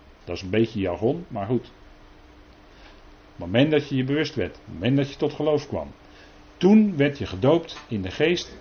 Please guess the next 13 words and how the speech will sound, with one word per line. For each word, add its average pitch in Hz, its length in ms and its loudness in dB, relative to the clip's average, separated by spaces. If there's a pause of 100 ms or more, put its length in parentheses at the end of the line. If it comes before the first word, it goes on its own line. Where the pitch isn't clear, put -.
(100)
en 110 120 -6
werd 101 200 -4
je 90 80 -8
verzegeld 147 640 -2 (280)
en 110 120 -4
was 95 140 -4
je 92 100 -6
lid 135 200 2
van 131 120 -4
het 104 100 -4
lichaam 117 240 -4
van 101 140 -10
Christus. - 520 -10